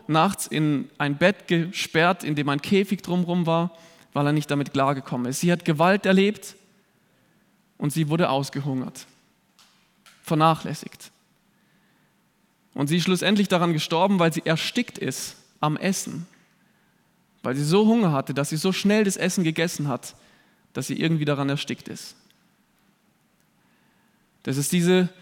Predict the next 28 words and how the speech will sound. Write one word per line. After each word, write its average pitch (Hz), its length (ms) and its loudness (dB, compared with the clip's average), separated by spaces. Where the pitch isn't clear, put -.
Woche 170 240 2
in 180 60 4
den 180 100 4
Medien 220 320 4
gewesen 190 400 2
und 202 140 -2
ganz, - 520 0
ganz 202 240 2
dramatisch 196 520 2
haben 180 160 4
das 170 100 -2
manche 180 280 0
Leute 165 260 0
aufgefasst. 170 680 -2
Und 165 100 0
dann 180 140 2
sagen 185 280 4
aber 175 180 2
andere, 208 340 2
die 170 100 0
das 170 160 -2
oft 180 220 -6
beobachten, 185 480 0
sagen, 156 220 2
das 165 120 -2
ist 170 140 -6
kein - 240 -4
Einzelfall. 151 680 -4